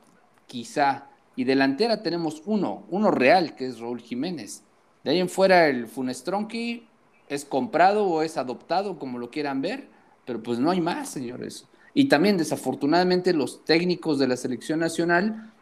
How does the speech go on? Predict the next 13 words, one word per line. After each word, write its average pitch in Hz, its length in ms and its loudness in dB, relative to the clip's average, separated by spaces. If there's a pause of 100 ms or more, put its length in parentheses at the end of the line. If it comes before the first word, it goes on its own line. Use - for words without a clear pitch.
en 120 100 0
este 139 220 -2
caso, 151 260 -2
han 147 80 0
sido 151 220 2
extranjeros, 127 640 -2
¿no? 135 140 -4
Tampoco 127 500 2
tenemos 147 320 4
muchos 139 320 -2
técnicos 127 560 0
nacionales, 120 680 0
este, 98 540 -2